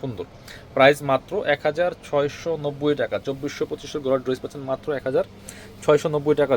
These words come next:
দিয়ে। এবার দেখাচ্ছি, এটা হচ্ছে আরও একটা সুন্দর কালেকশন দেখেন, কতটা সুন্দর। এটা আরেকটা ডিজাইন, একদম শিফনের মধ্যে আছে, সফট শিফন ফেব্রিক্সের মধ্যে আছে, একদম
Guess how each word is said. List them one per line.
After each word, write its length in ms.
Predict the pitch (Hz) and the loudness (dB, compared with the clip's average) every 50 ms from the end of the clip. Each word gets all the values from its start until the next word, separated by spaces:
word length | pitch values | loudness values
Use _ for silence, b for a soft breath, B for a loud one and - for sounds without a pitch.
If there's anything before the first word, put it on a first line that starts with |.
| 101 | 0
দিয়ে। 120 | 92 92 90 - - 131 | 0 -8 -8 -4 -2 0
এবার 140 | 139 147 143 143 | 0 0 2 0
দেখাচ্ছি, 300 | 143 143 139 - - 240 - - - 127 131 | -2 -2 -2 -6 -10 -12 -12 -8 -6 -4 -4
এটা 160 | 127 - 143 135 135 | -2 0 0 0 0
হচ্ছে 240 | 123 107 - - - 139 123 | 0 -2 -2 -2 2 4 4
আরও 100 | 113 117 113 | 4 4 2
একটা 140 | 110 - - - - | 0 -2 -8 -6 -6
সুন্দর 260 | 143 139 139 143 135 - - | -6 -4 -2 -2 -2 0 0
কালেকশন 300 | 104 95 - - 95 90 85 | -2 -2 -2 -6 -10 -8 -8
দেখেন, 160 | 90 - 90 - - - B B B B B B B B B B B B - - | -8 -10 -10 -18 -18 -20 B B B B B B B B B B B B 0 0
কতটা 320 | 147 - 160 160 - 175 156 - | 0 2 0 0 0 -2 -2 -2
সুন্দর। 240 | - 175 156 127 117 117 113 | -4 -4 0 4 6 6 8
এটা 140 | 151 156 147 147 - - - - - 127 | 10 10 10 10 8 6 0 -2 4 6
আরেকটা 380 | 135 147 160 - - - 185 175 156 131 | 6 6 6 2 2 4 4 4 4 4
ডিজাইন, 260 | 117 107 139 202 247 - - - 135 135 | 2 2 2 0 0 -4 -10 -6 -6 -6
একদম 240 | 123 127 165 165 147 - | -6 -4 -6 -6 -4 -4
শিফনের 340 | - 190 - 196 185 175 175 160 | -6 -4 -2 -2 -2 -2 0 -2
মধ্যে 180 | 139 123 123 117 104 | -2 2 4 2 2
আছে, 120 | 98 110 98 - - - | 2 0 -8 -12 -6 2
সফট 280 | 170 165 170 170 - - - 127 - | 6 6 6 6 4 -10 -12 -10 -8
শিফন 240 | - 156 170 160 151 156 | -6 -4 -4 -4 -2 -2
ফেব্রিক্সের 320 | 151 131 135 127 151 143 139 | 0 0 0 -2 -2 -4 -4
মধ্যে 180 | 135 127 143 127 113 | 0 2 4 4 4
আছে, 160 | - - 247 294 - | 2 0 -8 -8 -8
একদম 180 | - 143 143 | -8 -8 -8